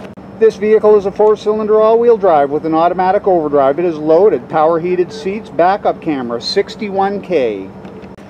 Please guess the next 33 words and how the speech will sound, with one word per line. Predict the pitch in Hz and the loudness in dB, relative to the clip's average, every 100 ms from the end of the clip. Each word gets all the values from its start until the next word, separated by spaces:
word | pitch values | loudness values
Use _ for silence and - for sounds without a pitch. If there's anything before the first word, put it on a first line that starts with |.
| - - - | -20 -14 -2
Lot | 180 220 | 0 0
number | 226 240 240 | 0 0 0
two | 226 240 | 0 0
hundred | 240 240 | 2 2
and | 247 247 | 0 -4
twenty-one | 202 254 247 247 247 277 | -2 -2 0 0 2 2
is | 285 311 | 0 -2
a | |
two | 302 320 | 2 2
thousand | 294 208 175 170 | 4 2 2 0
and | 156 151 | -4 0
fourteen | 190 226 - 202 214 196 | 0 0 -2 -6 -4 -2
Dodge | 175 185 214 202 170 | 2 4 2 0 -6
Dart | 143 185 226 220 | 0 2 2 -2
Rally. | 143 160 160 139 123 101 95 - - - - - - - - - - - - - - - - - - - - - - - - - - - - - | -2 0 0 0 -2 -6 -10 -14 -16 -18 -20 -20 -20 -20 -20 -20 -20 -20 -20 -20 -20 -20 -20 -20 -20 -20 -20 -20 -20 -20 -20 -20 -20 -20 -20 -6
This | 294 - | -6 -4
vehicle | 208 196 196 | -2 0 0
is | 156 | -2
a | 151 | -8
two | 175 185 | -6 -6
point | 175 175 175 | 0 0 0
four | 170 170 | 0 2
liter | 180 170 160 | 2 0 -2
four-cylinder | 160 160 190 196 156 139 | 0 0 0 -2 0 -2
with | 131 | -4
an | 123 | -4
automatic | 135 147 151 170 175 | -2 -2 0 -2 0
overdrive. | 185 185 160 143 135 | 0 0 0 0 2
It | 160 | -2
is | 175 127 | -4 -4
loaded, | 127 139 165 117 101 - | 0 2 2 0 -4 -6
thirty-five | - 139 156 131 156 156 160 | -2 0 -2 -2 0 0 -2
K. | - 135 110 95 | -2 -2 -2 -6